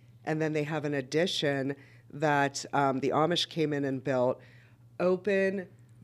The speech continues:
beamed ceilings. Um, it, I cannot even say enough about this house. This is your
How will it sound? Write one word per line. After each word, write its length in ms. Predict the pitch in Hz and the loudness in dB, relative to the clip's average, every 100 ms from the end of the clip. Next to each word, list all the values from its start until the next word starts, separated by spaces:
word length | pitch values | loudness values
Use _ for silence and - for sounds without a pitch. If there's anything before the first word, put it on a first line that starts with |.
| 135 | -2
beamed 500 | 165 170 170 180 170 - - | 0 2 0 -4 -8 -10 -6
ceilings. 680 | 165 151 143 135 131 139 147 - - - - - - | -2 0 -2 -2 -4 -6 -8 -16 -20 -20 -20 -14 -4
Um, 640 | 147 151 143 135 135 123 - - - - - - 156 | -4 -2 -6 -6 -8 -10 -14 -20 -20 -20 -20 -14 -10
it, 200 | 143 - - - | -10 -12 -20 -12
I 80 | 196 | -10
cannot 380 | 196 202 170 151 | -8 -6 -4 -4
even 240 | 139 143 | -4 -4
say 200 | 131 135 | -4 -2
enough 280 | 127 120 123 | -2 -2 -6
about 280 | 120 123 120 | -4 -4 -2
this 180 | 113 113 | -6 -8
house. 260 | 147 95 113 | -8 -8 -6
This 260 | 143 196 - - | -6 -6 -8 -8
is 300 | 160 139 - | -6 -6 -10
your 520 | 135 135 135 123 | -10 -6 -6 -6